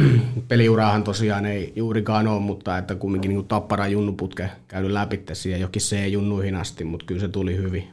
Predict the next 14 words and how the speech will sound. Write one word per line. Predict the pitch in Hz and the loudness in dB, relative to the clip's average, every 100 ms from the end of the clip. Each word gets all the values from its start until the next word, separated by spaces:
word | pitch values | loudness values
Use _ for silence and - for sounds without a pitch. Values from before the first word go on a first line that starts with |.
| - | -2
aikaisessa | 104 107 101 95 | 0 2 0 -2
vaiheessa | 104 101 98 92 98 | 0 0 0 -2 -2
niinku | 92 92 - - _ _ _ - | -2 -2 -6 -16 _ _ _ -4
itselle | 107 107 107 107 | -2 2 4 4
tietoon | 107 101 95 98 92 | 2 0 2 0 0
se, | 95 | -2
että | 87 | 0
ei | 92 | -2
tästä | 92 92 | -2 -2
niinku | 92 92 | -2 -2
pelaamalla | 90 110 107 101 101 95 98 | 0 2 4 2 2 2 2
ammattia | 104 101 95 - 92 | 2 0 -2 -4 -2
saa, | 90 104 98 | -2 -2 0
ja | 95 90 | -2 -2